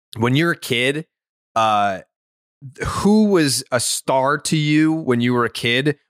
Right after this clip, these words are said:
will still be a star to you as an adult.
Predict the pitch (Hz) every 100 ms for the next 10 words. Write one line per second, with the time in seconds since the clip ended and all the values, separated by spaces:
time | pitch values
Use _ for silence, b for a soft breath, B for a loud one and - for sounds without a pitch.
0 | - 127 117 - 147 143 139 127 110 120
1 | 107 - 120 117 - 131 131 135 113 117
2 | 113 98 87 107 135 -